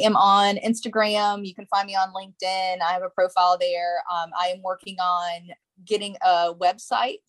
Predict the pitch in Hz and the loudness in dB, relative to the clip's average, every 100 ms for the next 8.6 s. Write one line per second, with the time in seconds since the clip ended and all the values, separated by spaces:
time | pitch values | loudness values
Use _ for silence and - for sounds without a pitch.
0 | _ 233 240 240 240 240 262 302 311 208 | _ -2 -2 -2 -4 -4 -6 -10 -6 -4
1 | 202 190 196 196 202 202 220 220 214 220 | 0 0 -2 -4 -4 -2 -4 -2 -4 -2
2 | 247 302 - - _ _ _ 196 190 185 | -2 -2 -6 -16 _ _ _ 0 4 6
3 | 202 262 277 - 226 226 214 208 214 208 | 8 6 2 -2 -4 -4 -6 -4 -4 -4
4 | 202 196 196 196 190 190 185 190 196 196 | -6 -4 -4 -4 -4 -4 -6 -8 -6 0
5 | 254 - 202 180 180 175 170 - 180 170 | 2 2 -2 -4 -4 2 2 2 -2 -2
6 | 165 165 170 - 175 170 170 170 175 170 | -2 -4 -6 -6 -2 0 0 0 0 0
7 | 180 175 165 165 170 175 - - - 175 | 0 0 0 -2 -2 -4 -8 -10 -4 -2
8 | 170 170 180 175 175 180 | -2 0 2 4 2 0